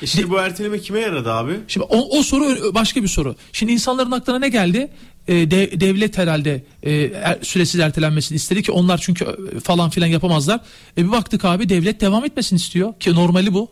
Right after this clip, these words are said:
Speaker 2: doğrusu bu. Devlet aklı bunu gerektirir. Hayatı durduramazsın. E, demek ki sen orada kafana göre belki de bir tane yönetim kurulundan birisi seni ikna ettiği için erteleme kararı aldın.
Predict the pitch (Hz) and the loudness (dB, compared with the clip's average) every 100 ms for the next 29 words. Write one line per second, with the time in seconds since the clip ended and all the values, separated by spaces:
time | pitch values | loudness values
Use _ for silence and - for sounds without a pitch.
0 | 165 165 180 208 202 247 _ _ _ _ | 0 2 2 -2 -4 -6 _ _ _ _
1 | 151 156 175 190 170 170 175 175 151 - | 0 2 2 0 0 0 2 2 0 -2
2 | 180 180 156 156 160 151 160 180 165 - | -4 0 0 2 0 0 2 2 0 -4
3 | 247 _ _ - - _ 156 160 - - | -10 _ _ -20 -20 _ 0 0 -4 -20
4 | _ 156 180 - - 208 208 226 180 196 | _ 0 2 0 0 0 0 0 0 0
5 | 240 202 190 - _ 139 156 190 185 170 | 2 0 0 -4 _ 0 0 2 0 0
6 | 202 190 190 180 180 208 196 175 202 196 | 2 2 4 2 0 -2 0 2 2 2
7 | 190 208 202 196 - 240 240 185 180 170 | 0 0 0 0 0 -2 -2 -4 -4 -2
8 | 156 151 147 135 139 127 123 113 | -2 0 0 0 0 0 0 -2